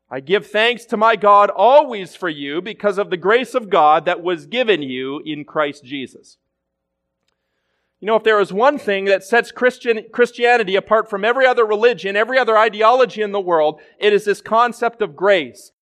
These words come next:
A concept that permeates every page of inspired scripture and reaches its pinnacle, reaches its ultimate expression in the person and work of Jesus Christ.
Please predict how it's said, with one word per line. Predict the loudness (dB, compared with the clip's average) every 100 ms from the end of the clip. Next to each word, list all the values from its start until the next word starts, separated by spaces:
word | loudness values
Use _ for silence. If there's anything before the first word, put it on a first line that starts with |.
| _ -6
A | -4
concept | 0 2 2 0 0 0 0
that | -2 -2
permeates | 0 2 4 2 -2 0 -2 -6 _ -2
every | 0 0 -2
page | -4 -2 0 0 -2
of | -2
inspired | -2 -4 0 2 2 -2
scripture | -6 -4 -4 -4 -6 -6 -8 _
and | -4 -4
reaches | -2 -4 -4 -2
its | -2 -4
pinnacle, | -2 2 2 2 2 2
reaches | 0 -6 -6 -4
its | -2
ultimate | 2 2 2 -6 -4
expression | -6 -6 0 2 0 -4 -8 -10 _ _
in | -8 -6
the | -4
person | 2 2 2 -8
and | -4
work | -2 -2 -6
of | -10
Jesus | -10 -10 -12 -10
Christ. | -4 -4 -4 _